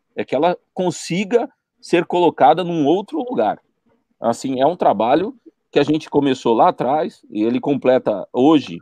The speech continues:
né, o-, é, nesse ano, dez anos, né, e que a gente espera que nos próximos anos a gente consiga consolidar ele exatamente onde ele foi pensado, que é criar uma marca,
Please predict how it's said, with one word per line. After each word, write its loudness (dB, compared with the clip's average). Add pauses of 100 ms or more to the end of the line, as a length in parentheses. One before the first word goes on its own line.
(100)
né, -6
o-, -4
é, 0
nesse -4
ano, 0
dez 0
anos, -6
né, -12 (480)
e -4
que 0
a 4
gente -2
espera 0
que -10 (280)
nos 2
próximos 0
anos 0
a 2
gente -6
consiga -2 (680)
consolidar 2
ele 2
exatamente -2
onde -4
ele -6
foi -4
pensado, -10 (300)
que 4
é 4 (240)
criar 4
uma 2
marca, 0